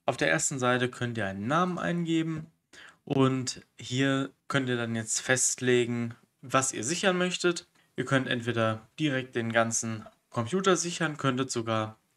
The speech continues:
U-S-B-Festplatten mit einschließen. Ihr könnt hier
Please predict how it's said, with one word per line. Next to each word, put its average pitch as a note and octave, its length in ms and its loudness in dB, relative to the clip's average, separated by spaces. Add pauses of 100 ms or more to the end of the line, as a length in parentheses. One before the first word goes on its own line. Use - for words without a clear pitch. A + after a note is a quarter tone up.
(120)
U-S-B-Festplatten A#2+ 1160 -2 (240)
mit B2+ 220 -4 (100)
einschließen. G3 880 0 (200)
Ihr - 120 -4
könnt D3 300 2
hier C#3+ 480 -2